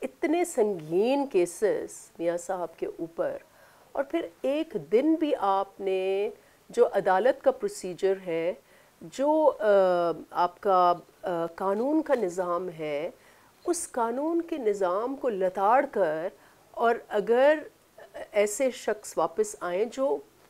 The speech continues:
convict, absconder, अ, अ, और फिर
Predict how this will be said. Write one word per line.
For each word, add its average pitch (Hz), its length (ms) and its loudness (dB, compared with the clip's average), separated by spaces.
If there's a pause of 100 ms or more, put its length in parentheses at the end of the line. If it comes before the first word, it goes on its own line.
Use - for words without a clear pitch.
(100)
convict, 190 640 -2 (100)
absconder, 180 760 0 (460)
अ, 196 120 0 (520)
अ, 170 420 0
और 190 300 0
फिर 220 360 8